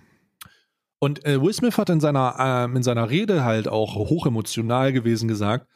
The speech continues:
dass man als, ähm, Person, wie er als Person in der Öffentlichkeit, ähm, halt einfach allem ausgesetzt ist und ständig lachen muss und ständig ignorieren muss und das halt auch sein, seine,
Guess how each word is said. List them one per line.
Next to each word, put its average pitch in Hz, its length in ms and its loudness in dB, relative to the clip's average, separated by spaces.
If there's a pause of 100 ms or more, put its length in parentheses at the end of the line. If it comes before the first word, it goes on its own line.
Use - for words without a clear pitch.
(280)
dass - 180 -2
man 135 180 0
als, 123 600 -2
ähm, 107 460 -2
Person, 147 640 0
wie 123 260 -2
er 131 140 -2
als 156 300 -2
Person 123 360 -2
in 127 80 0
der 107 160 2
Öffentlichkeit, 117 960 0 (440)
ähm, 117 680 0 (600)
halt - 280 -4
einfach 120 360 -2
allem 156 240 0
ausgesetzt 143 600 -2
ist - 120 -12
und 107 100 -8
ständig 156 420 0
lachen 143 280 0
muss 101 220 -8
und 107 100 -12
ständig 151 480 0
ignorieren 156 480 2
muss 92 280 -6
und 107 280 -10 (120)
das - 220 -4
halt 123 240 0
auch 117 280 -2
sein, 123 640 -2
seine, 120 500 -2